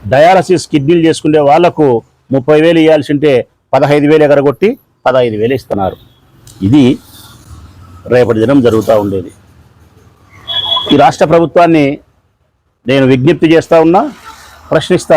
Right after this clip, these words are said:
ఉన్నా. ఎన్నికల కంటే ముందు ఈ రాష్ట్ర ప్రజలకు మీరు ఇచ్చిన వాగ్దానం ప్రకారం వృద్ధాప్యంలో ఉండే వారికి ఇచ్చే పెన్షన్ కానీ, దివ్యాంగులైన వారికి ఇచ్చే పెన్షన్ కానీ, బెడ్డీడైన వారికి ఇచ్చే పెన్షన్ కానీ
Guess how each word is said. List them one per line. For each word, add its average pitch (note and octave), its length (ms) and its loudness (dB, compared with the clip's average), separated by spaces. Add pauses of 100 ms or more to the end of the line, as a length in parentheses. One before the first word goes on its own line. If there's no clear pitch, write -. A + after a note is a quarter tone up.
(100)
ఉన్నా. B2 160 0 (1300)
ఎన్నికల F3 360 2
కంటే E3 280 2
ముందు E3+ 220 2 (920)
ఈ C3 120 -2
రాష్ట్ర D#3+ 320 0
ప్రజలకు D#3+ 340 2
మీరు D#3 160 2
ఇచ్చిన D#3+ 280 -2
వాగ్దానం C#3+ 460 2
ప్రకారం D3+ 360 2 (960)
వృద్ధాప్యంలో E3+ 680 0
ఉండే D#3+ 180 2
వారికి D#3 260 0
ఇచ్చే D3 220 -2
పెన్షన్ D3+ 360 0
కానీ, D#3+ 200 0 (1500)
దివ్యాంగులైన F3 600 2
వారికి D#3 260 0
ఇచ్చే D3+ 140 -2 (100)
పెన్షన్ C#3+ 360 0
కానీ, E3 200 0 (1000)
బెడ్డీడైన F3 540 2
వారికి E3 240 0
ఇచ్చే C#3+ 140 -2 (100)
పెన్షన్ D3 380 0
కానీ E3 200 0